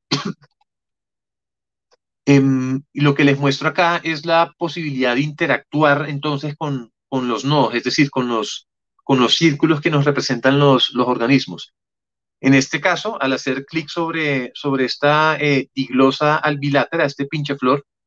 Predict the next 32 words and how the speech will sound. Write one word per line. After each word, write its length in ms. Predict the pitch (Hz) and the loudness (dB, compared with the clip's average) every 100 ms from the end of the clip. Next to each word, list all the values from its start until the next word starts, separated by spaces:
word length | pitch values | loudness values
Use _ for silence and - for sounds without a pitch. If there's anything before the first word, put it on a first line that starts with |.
| _ _ | _ _
se 160 | - 151 | -6 0
nos 120 | 139 | 2
abre 220 | 127 123 | 4 2
entonces 320 | 139 143 147 160 | 0 0 -4 -4
una 200 | 160 151 | -2 -2
ventana, 560 | 156 147 147 135 143 - | -2 -2 -2 -2 -6 -8
eh, 200 | 131 123 | -8 -6
a 80 | 123 | -4
la 120 | 120 117 | -2 0
derecha, 500 | 113 127 143 175 175 | 2 0 0 -8 -8
a 60 | - | -6
la 80 | |
derecha 320 | 110 110 - 135 | -4 -4 -4 -2
arriba, 320 | 143 139 170 _ _ _ _ _ _ - | 2 2 0 _ _ _ _ _ _ -2
que 100 | 135 | 0
tiene, 480 | 143 131 135 147 156 | 2 2 4 2 0
eh, 300 | 156 143 131 | 0 0 0
mucha, 680 | 135 147 139 151 147 151 147 - | 0 0 2 2 2 0 -4 -10
pues, 160 | 139 | -12
mucha 260 | 135 143 147 | -6 -6 -2
más 140 | 151 | -2
información 500 | 156 151 156 123 127 | -4 -4 -6 -4 -2
detallada 440 | 135 143 131 123 127 | -2 2 2 2 2
sobre 200 | 156 147 | 2 4
el 80 | 143 | 2
organismo 580 | 120 120 120 127 139 139 | 2 0 -2 -2 -4 -4
y 80 | 143 | -4
sobre 240 | 147 135 | -2 0
las 120 | 127 | -2
interacciones 580 | 120 117 110 - 120 135 | -4 -4 -4 -4 -8 -4
que 100 | 143 | -4
presenta. 480 | 139 - 123 - | -2 -2 -4 -6